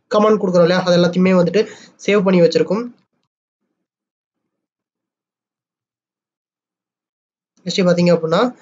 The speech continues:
நம்ம என்னென்ன கமாண்ட் கொடுக்குறோமோ அந்த ரூட்ல, ரூட்டோட ஷெல்ல என்னென்ன கமாண்ட் கொடுக்குறோமோ அந்த கமாண்ட் எல்லாத்தையுமே இது வந்துட்டு சேவ் பண்ணி வச்சுக்கிட்டே இருக்கும். So, அதுதான் இந்த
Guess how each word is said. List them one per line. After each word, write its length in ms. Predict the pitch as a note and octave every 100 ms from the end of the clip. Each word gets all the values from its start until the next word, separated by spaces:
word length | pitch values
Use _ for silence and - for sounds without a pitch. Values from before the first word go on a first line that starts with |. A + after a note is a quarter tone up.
| _ _
நம்ம 140 | F3 E3+
என்னென்ன 260 | F3+ G#3+ G#3
கமாண்ட் 300 | F3+ G3 F#3+
கொடுக்குறோமோ 340 | F3 E3+ F3+
அந்த 160 | G#3 F3
ரூட்ல, 320 | F3 F3+ F#3 E3
ரூட்டோட 340 | F3 G3 F#3
ஷெல்ல 280 | - F3 F3
என்னென்ன 220 | E3+ F3+
கமாண்ட் 260 | F3 F3+ F3+
கொடுக்குறோமோ 300 | E3+ E3 F#3+
அந்த 120 | E3+
கமாண்ட் 280 | D#3+ E3+ F3
எல்லாத்தையுமே 340 | D#3+ E3 F3
இது 120 | F3+
வந்துட்டு 220 | D#3+ D#3 B3 - - - -
சேவ் 220 | G#3 G#3+
பண்ணி 140 | G3 F3+
வச்சுக்கிட்டே 360 | E3+ E3 F3
இருக்கும். 300 | E3+ D3 D3+ - _ _ _
So, 80 | -
அதுதான் 360 | E3+ E3 G3 A3
இந்த 160 | F#3